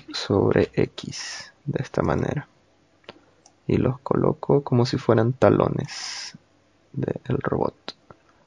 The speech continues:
De esta manera. Y ustedes pueden colocar cualquier cantidad de,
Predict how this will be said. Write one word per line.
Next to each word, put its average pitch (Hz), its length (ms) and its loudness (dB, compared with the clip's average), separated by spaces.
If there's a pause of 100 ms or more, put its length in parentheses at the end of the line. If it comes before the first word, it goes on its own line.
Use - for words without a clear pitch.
(760)
De 117 140 0
esta - 180 -4
manera. 208 240 4 (1080)
Y - 80 4
ustedes 165 320 6
pueden 131 680 6 (420)
colocar 110 520 8
cualquier 104 400 6
cantidad 101 600 6
de, - 440 4